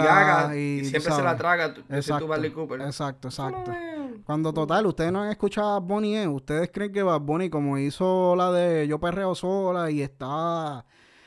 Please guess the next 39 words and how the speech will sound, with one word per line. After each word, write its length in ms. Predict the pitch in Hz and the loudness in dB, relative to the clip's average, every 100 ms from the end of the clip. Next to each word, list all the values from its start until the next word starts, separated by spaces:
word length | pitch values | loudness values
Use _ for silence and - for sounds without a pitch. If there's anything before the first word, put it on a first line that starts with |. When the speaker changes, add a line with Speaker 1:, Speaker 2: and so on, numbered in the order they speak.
| _ _ | _ _
Speaker 2:
ap-, 340 | - 151 151 147 _ _ | -6 -6 -6 -12 _ _
o 40 | 160 | -2
sea, 240 | 175 170 | 2 2
está 380 | 160 - 160 160 | 2 0 0 2
apoyando 680 | 180 185 165 165 175 170 160 | 4 4 4 4 2 2 2
los 140 | 156 | 2
women 360 | 156 160 165 147 | 2 0 0 0
rights, 280 | 160 165 143 | 0 0 2
Speaker 1:
Mira. 180 | 165 | 2
Speaker 2:
como 180 | 170 151 | 2 0
que 120 | 156 | -2
si 180 | 151 156 | -2 -2
él 80 | 147 | 0
no 120 | 156 | 0
se 120 | 180 | 0
tira 240 | 170 170 165 | 0 0 0
estas 320 | 160 165 156 | -2 -2 0
líneas 480 | 156 151 156 151 143 | 0 2 2 2 0
misóginas? 680 | 156 139 151 151 147 139 139 | 0 0 -2 0 0 -2 -6
Esta 140 | 143 | -6
no 100 | 170 | -2
es 60 | 170 | 0
la 100 | 165 | 0
primera 420 | 180 175 180 160 | 2 4 4 2
<laughs> 20 | |
vez 260 | 151 190 170 | 2 2 0
que 160 | 165 143 | -2 -2
Bradley 340 | 139 143 143 | -2 -2 -4
Cooper 320 | 135 143 151 156 | -2 -2 2 2
Speaker 1:
Bad 60 | 147 | 4
Bunny 260 | 160 165 | 4 4
Speaker 2:
que 80 | 156 | 2
Speaker 1:
ha 160 | 185 196 | 2 2
teni-, 400 | 202 190 196 - | 2 0 -2 -4
tiene 240 | - 196 214 | 0 2 4
un 100 | 214 | 2
historial 600 | 208 196 185 190 196 - | -2 -4 0 2 2 -2
de 500 | 143 156 151 151 139 | -4 0 0 0 0
lírica, 720 | 139 151 180 202 190 185 190 | 0 -2 -2 -4 -4 -4 -8